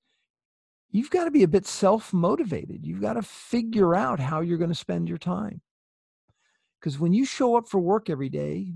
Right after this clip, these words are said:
you know, at least you have a job to do. Some it's more structured, some it's less structured.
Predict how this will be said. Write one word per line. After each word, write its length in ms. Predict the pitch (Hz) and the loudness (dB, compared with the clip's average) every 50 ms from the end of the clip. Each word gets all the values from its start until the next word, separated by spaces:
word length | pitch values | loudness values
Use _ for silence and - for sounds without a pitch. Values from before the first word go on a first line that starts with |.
| 165 - - | -14 -14 -12
you 140 | - 160 | -10 -8
know, 100 | 151 147 | -6 -6
at 80 | 151 165 | -4 -4
least 180 | 196 180 - - | -4 -6 -2 0
you 80 | 233 | 0
have 120 | 220 214 214 | 0 2 0
a 40 | |
job 400 | 170 151 180 175 180 190 208 208 196 | -2 0 0 0 0 0 -2 -2 -4
to 80 | 196 | -4
do. 300 | 160 180 196 214 226 233 | -4 -2 -2 -2 -4 -6
Some 300 | 202 - - 202 190 202 | -8 -6 -6 -4 -2 -2
it's 180 | 208 190 - - | -2 -4 -4 -4
more 280 | - 90 92 - 185 - | -2 -2 0 0 -2 -4
structured, 520 | - - - 92 92 - - 107 101 90 | -6 -6 -4 -4 -4 -6 -8 -10 -10 -8
some 200 | - - - 87 | -8 -6 -6 -6
it's 140 | 85 - - | -6 -6 -4
less 180 | 170 196 202 | -4 -4 -4
structured. 580 | - - - 147 139 - - - - 139 151 151 | -6 -8 -8 -8 -8 -10 -10 -10 -10 -10 -10 -12